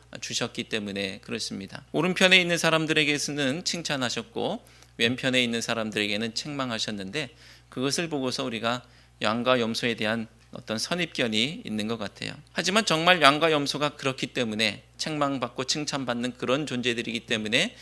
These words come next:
그런 말씀을 주신 것은 아니고요. 단지 양과 염소를 목자가 칠 때에, 저녁이 되면, 낮에는 함께 치던 그 양과 염소를 저녁이 되면 각각 구분해서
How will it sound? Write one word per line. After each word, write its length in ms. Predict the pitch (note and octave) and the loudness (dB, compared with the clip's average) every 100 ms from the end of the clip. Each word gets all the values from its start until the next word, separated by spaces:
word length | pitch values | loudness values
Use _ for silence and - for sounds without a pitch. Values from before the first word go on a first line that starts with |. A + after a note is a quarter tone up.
| - - | -20 -16
그런 200 | - A#2+ | -4 0
말씀을 400 | B2 A2 - A2+ | 2 2 2 -2
주신 280 | G#2+ - A#2 | -2 -4 -2
것은 320 | G#2+ - D#3+ - - - | -4 -4 -6 -10 -20 -14
아니고요. 640 | - G#2+ A2+ B2+ G#2+ F#3 - | -6 -6 -4 -4 -4 -6 -6
단지 520 | A2 G#2+ C#3+ F3 - - - - - - | -4 -2 -2 -2 -4 -20 -20 -20 -16 2
양과 340 | A2+ C#3 F3 | 2 6 6
염소를 580 | D#3+ C3+ B2+ C3 E3+ G#2+ - - - | 6 2 0 0 -2 -4 -10 -20 -18
목자가 840 | G#2+ B2 - - C3+ C#3 C3 B2+ - - | -8 -8 -2 2 6 6 6 2 -14 -2
칠 320 | - G#3 G#3 | 0 0 -2
때에, 480 | C#3+ A2 G2+ C3+ C4 - - - - | -2 2 2 2 -2 -12 -20 -20 -4
저녁이 360 | B2+ C3+ C#3+ | 0 0 0
되면, 380 | C#3+ B2+ D#3 B2+ - - - - - | 0 2 2 -2 -8 -20 -20 -20 -4
낮에는 500 | A2 A#2 D#3+ F3+ D3 | 4 6 6 4 0
함께 720 | C3 G#3 A3+ G3 D3 G2+ G#2+ C#3 - | -2 -6 -2 4 6 6 0 -12 -6
치던 460 | - - D3 B2 A2 | -4 0 0 0 -4
그 120 | B2 | -2
양과 300 | G#2 A2+ C3 | 0 2 0
염소를 440 | A#2+ G#2 G#2+ A#2 A#2+ | 0 -4 -6 -6 -6
저녁이 340 | A2+ A2 A2+ | -4 -4 -4
되면 400 | G2+ F#2+ A2 A#2 - - - | -6 -2 -4 -4 -14 -20 -14
각각 640 | - A2+ - B2+ A#2+ - - - | -2 -2 2 2 2 -2 -20 -14
구분해서 840 | B2 A#2+ C#3+ A#2+ - G2 D#3 B3+ | -12 -4 0 2 2 -2 -2 -6